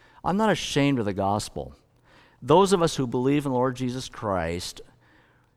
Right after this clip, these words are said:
do not have to be shamed. We are not shamed, Paul says.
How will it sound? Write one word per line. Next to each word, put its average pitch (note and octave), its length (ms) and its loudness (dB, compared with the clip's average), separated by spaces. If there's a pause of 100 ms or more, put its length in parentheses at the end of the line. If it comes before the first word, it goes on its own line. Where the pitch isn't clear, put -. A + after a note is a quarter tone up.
(160)
do C3+ 140 2
not D3 500 4 (460)
have B2 300 2
to B2 100 -6
be B2+ 100 -2
shamed. C3 640 -4
We B2+ 140 2
are D3 40 2
not F#3+ 240 4
shamed, D2+ 460 -6 (720)
Paul G2 180 -2
says. D#2 460 -6